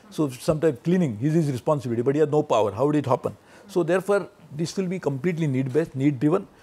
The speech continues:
It's already under various stages of, uh, um, operationalization of this issue. I had appointed even Sridharan, um, committee to look into that.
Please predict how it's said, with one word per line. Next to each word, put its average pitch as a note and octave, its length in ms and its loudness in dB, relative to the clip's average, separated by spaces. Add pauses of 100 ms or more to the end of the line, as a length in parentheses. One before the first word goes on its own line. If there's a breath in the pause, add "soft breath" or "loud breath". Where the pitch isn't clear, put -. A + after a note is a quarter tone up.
(240 loud breath)
It's D3+ 260 -2 (100)
already F3 300 2
under F3 160 0
various C#3+ 280 0
stages D3+ 320 -2
of, D#3 180 0 (240)
uh, A#2+ 440 0
um, A2+ 240 -10 (540)
operationalization D#3+ 800 0
of C#3 140 0
this C#3+ 320 -4
issue. F#3+ 260 -6 (320 loud breath)
I C3 60 -2
had C#3 80 2
appointed D#3 340 0
even D3 120 2
Sridharan, D#3 680 -2
um, B2+ 380 -2
committee C3+ 380 -4
to C#3+ 140 -2
look B2+ 220 -2
into C#3+ 180 0
that. D3 240 0